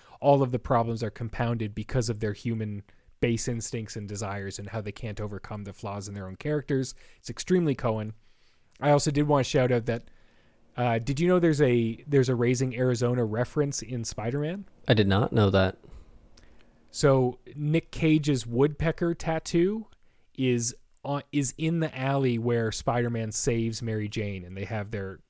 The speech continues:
Speaker 1: inverted kiss. Um, next time you watch it, as they establish the alleyway, on the wall, there's woodpecker graffiti, and it has a light specifically on it, so it kinda stands out.
Speaker 2: Hmm.
Speaker 1: Um, so that's, that's Sam Raimi's little nod to his buddies, the Coens.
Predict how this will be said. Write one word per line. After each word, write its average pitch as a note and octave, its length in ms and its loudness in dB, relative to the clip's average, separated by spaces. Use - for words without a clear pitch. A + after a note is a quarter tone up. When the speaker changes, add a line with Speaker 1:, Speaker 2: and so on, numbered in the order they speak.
Speaker 1:
inverted A#2 520 -4
kiss. - 440 -6
Um, G2 460 -6
next C#3 220 0
time D3+ 160 6
you C3 100 4
watch B2+ 300 4
it, B2 140 -4
as C3+ 220 0
they C3 120 2
establish B2+ 800 -2
the A2 280 -6
alleyway, F3 600 2
on C#3 240 4
the B2+ 80 4
wall, A#2+ 420 6
there's A2+ 260 -2
woodpecker B2+ 600 -2
graffiti, D3+ 680 -2
and C3 100 -4
it A#2 80 -4
has B2 200 -4
a A#2 60 -2
light A#2+ 440 -2
specifically B2+ 760 -4
on G2+ 200 -6
it, - 160 -14
so A#2+ 160 -6
it G#2 80 -8
kinda A2+ 220 -6
stands G2 420 -8
out. E2+ 200 -14
Speaker 2:
Hmm. D3 180 4
Speaker 1:
Um, G2 240 -10
so - 120 -6
that's, A#2+ 240 -2
that's C#3 200 0
Sam C3 220 2
Raimi's A2+ 360 -2
little A2+ 180 0
nod G#2 340 -6
to G#2+ 200 -6
his G#2+ 200 -8
buddies, G#2 380 -6
the - 60 -12
Coens. F2 480 -10